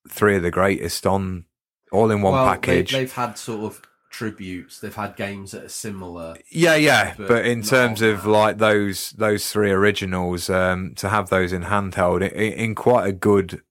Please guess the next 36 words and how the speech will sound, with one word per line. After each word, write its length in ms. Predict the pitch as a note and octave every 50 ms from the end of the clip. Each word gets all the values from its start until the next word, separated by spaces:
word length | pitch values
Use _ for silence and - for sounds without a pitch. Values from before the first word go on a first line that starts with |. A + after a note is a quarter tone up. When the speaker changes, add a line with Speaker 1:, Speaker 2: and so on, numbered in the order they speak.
| _ _ _
Speaker 1:
looking 540 | F#2+ G2+ G#2 G#2+ G2+ - - G2 F2+ F#2 F#2+
way, 240 | G2+ G2+ G2 F#2+ F#2+
like, 220 | F#2+ G2 F#2+ F2+
they 80 | F#2 G2
haven't 260 | G2 G2 F#2+ G2 F#2
got 200 | E2+ F2 - -
some 200 | - - G#2 G2
of 80 | F2+ F2
the 60 | E2
bells 300 | E2 F2 E2+ E2+ F2 E2+
and 140 | F2 F2 F2
whistles 400 | E2+ E2 - - F2+ F2 E2+ E2+
of 220 | F2 E2+ E2 -
the, 300 | - F#2+ F2 F2 F2 E2+
um, 340 | E2+ E2+ F2 F2 E2+ F2 E2+ -
the 140 | - F#2
next 300 | F#2 F#2 F2 - - -
gen. 320 | - - E2+ E2 F2 F2+ F2
Speaker 2:
Sadly, 380 | - - A2 F#2+ F2+ - F#2
some 200 | E2+ - - F2+
soundtracks 600 | E2+ - - F#2 E2+ F2 E2+ - E2+ - _ _
are 60 | - F2
missing. 360 | F2 F2 E2+ _ _ _ _ _ _ _ _ _ _ -
Speaker 1:
Yeah, 500 | A#2 A#2+ A#2+ B2+ B2 A#2+ A#2 A2+ A2+ A2
that's, 360 | A2+ A#2+ G#2 G2+ - - G2 - - - - -
that's, 400 | A2+ A#2 G#2 G2+ - - - - _ _ _ _ _ _ _ _ -
uh, 320 | G#2 G#2 G2+ F#2+ F#2+ G2 -
all 280 | - G#2+ G#2+ F#2+ F#2+ G2+
over, 280 | G#2 G#2 G2+ G2 F#2+ - -
uh, 220 | - B1 - - E2
for 220 | - - G2+ G#2
all 200 | G#2+ A2 G#2 G2
versions. 840 | F2 F#2+ F#2 F#2 F2+ F2 - - F#2 F#2 F#2 F#2 F2+ F2 - - - _
Um, 340 | - F2 F2+ F#2 F2+ F2+ F2 - - - - - - - _ _
they've 180 | - F#2+ F2+ -
said 340 | - - G#2 F#2+ F2+ E2+